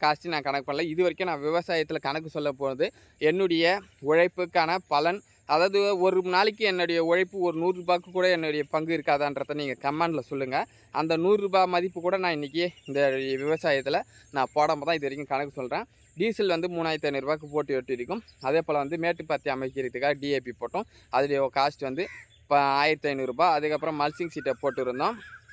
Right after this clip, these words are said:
இது வரைக்கும் ஐயாயிரம் ரூபாய் ஆச்சு. மல்ச்சிங் சீட்டு ஒரு நான்காயிரம் ரூபாய்க்கு போட்டிருந்தோம். ஒன்பதாயிரம் ரூபாய் ஆச்சு. அதுக்கப்புறம் வந்து,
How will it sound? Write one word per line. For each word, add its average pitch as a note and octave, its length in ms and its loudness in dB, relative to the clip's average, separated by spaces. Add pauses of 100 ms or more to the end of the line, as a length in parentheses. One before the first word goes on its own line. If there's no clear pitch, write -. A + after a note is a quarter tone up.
(540)
இது D3+ 120 -4
வரைக்கும் D#3 280 0
ஐயாயிரம் D3 300 0
ரூபாய் C#3+ 180 0
ஆச்சு. D#3+ 60 -6
மல்ச்சிங் D3+ 340 -2
சீட்டு D#3+ 220 -4
ஒரு D#3+ 240 2 (360)
நான்காயிரம் D3+ 480 2
ரூபாய்க்கு D3+ 320 0
போட்டிருந்தோம். D3 300 -4
ஒன்பதாயிரம் D3 600 0
ரூபாய் D3+ 200 2
ஆச்சு. D3 280 0
அதுக்கப்புறம் D3 640 -2
வந்து, D3+ 320 -2